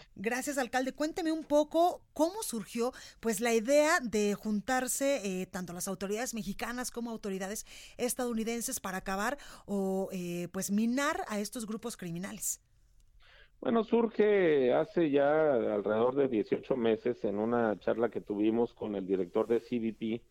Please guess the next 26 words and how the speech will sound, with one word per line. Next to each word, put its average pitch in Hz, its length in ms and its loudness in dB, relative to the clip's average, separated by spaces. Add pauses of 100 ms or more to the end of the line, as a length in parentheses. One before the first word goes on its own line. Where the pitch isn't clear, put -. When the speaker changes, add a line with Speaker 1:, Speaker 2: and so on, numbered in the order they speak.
(400)
Speaker 2:
de 104 100 2
la 101 80 2
Embajada 98 380 2
de 113 60 2
Estados 117 340 0
Unidos 110 340 -4
en 117 140 0
México, 107 500 -4 (580)
de 117 140 2
la 127 160 2
posibilidad 135 800 2 (140)
de 120 600 2 (520)
repetir 143 800 2
programas 143 600 2
que 110 580 2
han 120 140 0
tenido 135 380 4
éxitos 131 580 0
en 110 60 2
Speaker 1:
Ujú. 101 80 0
Speaker 2:
Estados 120 380 0
Unidos, 123 440 2
como 101 380 0
el 85 100 -4
Se 117 120 0
Busca, 120 640 2